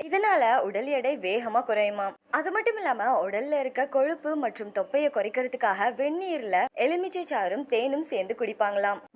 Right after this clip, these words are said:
மூணு வேளை உணவை ஆறு வேளையா பிரிச்சு கொஞ்சம் கொஞ்சமா சாப்பிடுவாங்களாம். இன்னொரு முக்கியமான விஷயம் என்னன்னா, நைட் டைம்ல டின்னருக்காக தானிய வகைகளான குதிரைவாலி,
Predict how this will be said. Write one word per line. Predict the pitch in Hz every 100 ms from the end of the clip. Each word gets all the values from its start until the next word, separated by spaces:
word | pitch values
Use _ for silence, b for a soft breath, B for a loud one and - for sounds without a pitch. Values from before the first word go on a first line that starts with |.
| 214
மூணு | 269 359 381 330
வேளை | 349 392 370
உணவை | 285 285 247 262 - 277
ஆறு | 381 381
வேளையா | 311 269 262 285
பிரிச்சு | 254 240 - 208 247 220
கொஞ்சம் | 285 359 330 247
கொஞ்சமா | 190 160 185 240
சாப்பிடுவாங்களாம். | 190 196 190 190 190 190 - - - 196
இன்னொரு | 202 311 349
முக்கியமான | 339 349 349 339 320
விஷயம் | 294 330 311
என்னன்னா, | 262 262 269 214 226 247 220
நைட் | 269 381 381
டைம்ல | 247 247 240 175 196
டின்னருக்காக | 185 202 254 269 247 220 240 214 247 _ 220
தானிய | 233 320 415 403
வகைகளான | 311 247 226 196 175 170 190 214
குதிரைவாலி, | 214 240 247 220 196 180